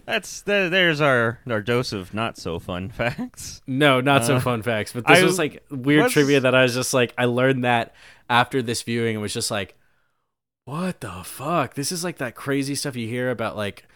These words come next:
Speaker 2: oh, during The Exorcist, like, someone was possessed. And you're like, "What?"
Speaker 1: And they broke the shit out of, uh, Linda Hamilton. Linda Hamilton? Linda Hamilton's back.
Speaker 2: I, I believe so,
Speaker 1: Um,
Speaker 2: yeah.
Speaker 1: Yeah. Uh, I don't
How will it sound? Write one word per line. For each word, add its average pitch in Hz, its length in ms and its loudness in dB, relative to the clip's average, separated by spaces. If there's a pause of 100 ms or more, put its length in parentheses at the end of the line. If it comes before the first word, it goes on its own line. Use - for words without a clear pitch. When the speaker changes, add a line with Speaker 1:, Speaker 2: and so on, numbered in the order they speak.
(320)
Speaker 2:
oh, 127 160 0
during 131 300 0
The 123 140 0
Exorcist, 120 680 -4
like, 117 160 -2
someone 120 380 -2
was 117 140 -4
possessed. 117 440 0
And 117 60 -2
you're 123 100 4
like, 123 180 4 (220)
"What?" - 340 4 (680)
Speaker 1:
And 113 220 -6
they 110 60 -2
broke 123 280 -4
the 95 100 -6
shit 143 320 0
out 117 160 2
of, 104 300 -4
uh, 95 260 -2
Linda 101 360 -6
Hamilton. 113 520 -8
Linda 143 160 -6
Hamilton? 196 460 -8
Linda 135 200 -6
Hamilton's 131 500 -6
back. 104 460 -4
Speaker 2:
I, - 80 -16 (300)
I 95 40 -10
believe 95 240 -6
so, 117 180 -2
Speaker 1:
Um, 110 40 -2
Speaker 2:
yeah. 110 200 -4 (200)
Speaker 1:
Yeah. 95 200 -8 (320)
Uh, 147 440 -2
I 240 720 -2 (520)
don't 247 540 2